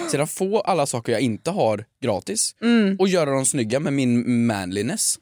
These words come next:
Speaker 2: Mm.
Speaker 1: Och lite målarfärg. Och lite slipdamm.
Speaker 2: Vad är ditt drömprojekt? Vad skulle du vilja renovera?
Speaker 1: Ett hus.
Speaker 2: Ja, just det.
Speaker 1: Ett hus.
Speaker 2: Mm.
Speaker 1: Mm.
Speaker 2: Mm.
Speaker 1: Faktiskt.
Speaker 2: Mm.
Speaker 1: Det klarar jag.
Speaker 2: Ja, det tror jag att du klarar.
Speaker 1: Men det är en jävla självförtroende som krävs att vara jag.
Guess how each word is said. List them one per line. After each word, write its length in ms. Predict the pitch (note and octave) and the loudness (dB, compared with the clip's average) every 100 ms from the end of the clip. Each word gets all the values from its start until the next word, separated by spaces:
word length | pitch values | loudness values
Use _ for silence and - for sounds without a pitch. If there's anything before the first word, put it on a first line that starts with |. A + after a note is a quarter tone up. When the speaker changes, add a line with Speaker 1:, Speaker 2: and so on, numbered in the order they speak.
| C4 | 0
Speaker 2:
Mm. 360 | B3+ G#3+ A3+ F#3+ | 2 2 0 0
Speaker 1:
Och 60 | |
lite 120 | D3+ D3+ | 0 0
målarfärg. 560 | C3+ G2 G#2+ C3+ F#2 _ _ - | 0 0 -2 -4 -6 _ _ -6
Och 80 | |
lite 160 | - D#3+ | -4 -2
slipdamm. 480 | D#3+ A#2 - D3 A3 _ _ _ - | -2 -2 -2 -4 -6 _ _ _ -6
Speaker 2:
Vad 460 | A#3 C4+ C4 C4 | 0 4 4 4
är 100 | B3 | 2
ditt 200 | A3+ A#3+ - | -2 -6 -6
drömprojekt? 720 | G3+ B3+ A#3 - - B3 - | -2 0 0 -2 -4 -4 -6
Vad 100 | G3+ | -10
skulle 220 | - G#3 | -8 -8
du 80 | G3+ | -6
vilja 280 | G3 G3 G3 | -4 -4 -2
renovera? 500 | G#3 G3 A3+ A#3 F3+ - _ _ _ _ _ _ _ _ _ _ _ _ _ | -2 -2 -2 -2 -4 -8 _ _ _ _ _ _ _ _ _ _ _ _ _
Speaker 1:
Ett 200 | A2+ F#2+ | -12 -8
hus. 420 | E2+ F#2 - - - | -10 -10 -12 -16 -12
Speaker 2:
Ja, 240 | G3 F#3 G#3 _ - | -10 -10 -12 _ -14
just 200 | A#3+ - | -12 -12
det. 80 | A3+ _ | -14 _
Speaker 1:
Ett 160 | - - | -14 -10
hus. 260 | G#2 F#2 - | -12 -10 -8
Speaker 2:
Mm. 360 | A#3+ A3+ G3+ A#2 | -8 -8 -10 -6
Speaker 1:
Mm. 260 | G#2 F#2+ - - | -6 -6 -12 -12
Speaker 2:
Mm. 260 | G#3 G2+ G#2 | -8 -6 -6
Speaker 1:
Faktiskt. 460 | A2 - G#3+ - _ | -10 -12 -18 -18 _
Speaker 2:
Mm. 400 | A3+ G#3 G3+ G#3 - _ _ _ _ | -8 -6 -6 -8 -16 _ _ _ _
Speaker 1:
Det 100 | A2+ | -8
klarar 320 | B2+ E2+ D#2+ | -6 -6 -6
jag. 220 | F#2+ - - _ - | -10 -14 -20 _ -6
Speaker 2:
Ja, 120 | B3 | -6
det 120 | - | -6
tror 160 | - C#4+ | -4 -2
jag 60 | |
att 40 | A3+ | -2
du 80 | |
klarar. 300 | - G#3 F#3 | -6 -6 -2
Speaker 1:
Men 100 | F#3 | 0
det 60 | G3 | 0
är 20 | |
en 60 | G#3 | 2
jävla 240 | A3+ G#3 | 0 0
självförtroende 720 | - A3 F#3+ D#3+ D3 E3 F3 F#3+ | -2 0 0 -2 -6 -4 -4 -4
som 120 | F3+ | -4
krävs 320 | G3 F#3+ F3 | 0 0 0
att 80 | E3+ | -2
vara 180 | F#3+ F3 | 0 0
jag. 340 | G#2 D2 - | 0 -4 -10